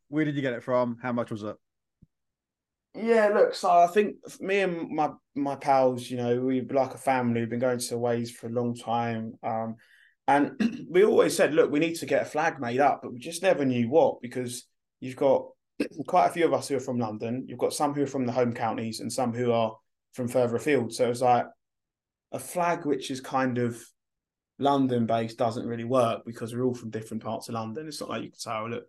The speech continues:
Speaker 2: you know, the Arsenal, Overland and Sea, you know, um,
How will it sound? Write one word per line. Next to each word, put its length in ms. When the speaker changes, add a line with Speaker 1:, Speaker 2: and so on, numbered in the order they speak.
Speaker 2:
you 60
know, 120
the 80
Arsenal, 640
Overland 420
and 100
Sea, 300
you 260
know, 300
um, 400